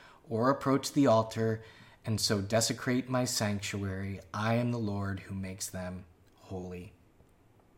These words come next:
Um,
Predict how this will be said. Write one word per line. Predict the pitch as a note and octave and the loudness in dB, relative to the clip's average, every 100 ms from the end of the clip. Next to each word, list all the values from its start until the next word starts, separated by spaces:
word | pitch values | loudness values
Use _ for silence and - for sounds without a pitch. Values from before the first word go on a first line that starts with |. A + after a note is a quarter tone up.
| - _ _ _ _ _ - - - - - - - - - - - - - - | -20 _ _ _ _ _ -20 -20 -20 -20 -20 -20 -20 -20 -20 -20 -20 -20 -12 2
Um, | A#2+ A2 G#2+ G2+ G2 F#2 F#2+ | 6 8 6 4 2 -2 -8